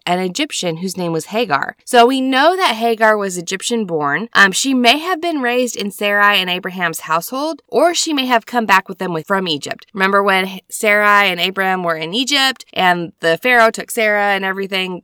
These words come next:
Like, she may have come back with them from that adventure. We don't know. But the way that she was raised to turn to God and to pray to God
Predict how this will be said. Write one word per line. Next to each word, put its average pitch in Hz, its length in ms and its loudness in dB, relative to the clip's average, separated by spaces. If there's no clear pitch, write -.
Like, 165 280 2
she 220 200 -6
may 220 160 2
have 214 140 -4
come 202 200 -8
back 170 200 2
with 170 120 -16
them 151 240 -4
from 165 360 -2
that 143 340 2
adventure. 165 680 -6
We 226 160 0
don't 240 160 4
know. 170 160 0
But 311 360 6
the 214 120 2
way 214 400 4
that 285 160 -2
she 240 180 -4
was 202 180 -2
raised 185 400 -2
to 220 100 -8
turn 202 300 -4
to 196 80 -8
God 170 340 4
and 170 140 -4
to 165 80 -6
pray 156 320 -4
to 214 120 -6
God 262 380 0